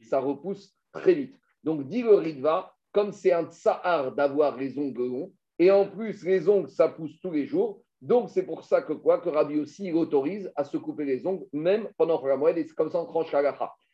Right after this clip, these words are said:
Maintenant, il y a une marcoquette. Est-ce qu'on va autoriser de façon normale ou avec un chinouille ? Parce que même peut-être que Rabbi aussi l'autorise, c'est des chinouilles, pas avec un coupon, ce sera avec autre chose. On continue.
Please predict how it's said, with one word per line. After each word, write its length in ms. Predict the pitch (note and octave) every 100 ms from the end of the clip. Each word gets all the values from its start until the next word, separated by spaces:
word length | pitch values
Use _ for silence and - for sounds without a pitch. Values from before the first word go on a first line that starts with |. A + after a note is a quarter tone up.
| _
Maintenant, 200 | - C#3
il 40 | F3
y 40 |
a 20 |
une 60 | F#3
marcoquette. 480 | F3+ F3+ D#3 B2 - _ _ -
Est-ce 120 | C3+
qu'on 120 | F3+
va 80 | F3
autoriser 420 | F3 E3 E3 D3+
de 80 | D3
façon 280 | B2 C3 C#3+
normale 520 | C#3 C3 F3 B3+ A3+ _ _ _
ou 140 | E3+
avec 260 | F3 F3 F#3
un 80 | F3
chinouille ? 480 | - F3 E3 A#2 - _ _ _
Parce 160 | B2+
que 80 | -
même 200 | E3 A3
peut-être 260 | G3+ F#3+ F3+
que 80 | E3+
Rabbi 200 | F3 F3+
aussi 220 | E3 D#3+
l'autorise, 440 | D#3 C3+ E3+ G3+
c'est 100 | E3+
des 140 | D#3 D#3+
chinouilles, 340 | E3+ E3 A#2
pas 120 | C3+
avec 200 | D3+ D#3
un 80 | D#3
coupon, 380 | C#3 E3+ D3+ B2
ce 80 | B2
sera 140 | B2 D#3
avec 260 | D#3+ D#3+
autre 140 | C3 C3
chose. 220 | - _ _ _ _
On 160 | - G3+
continue. 460 | A#3+ G3+ F#3+ -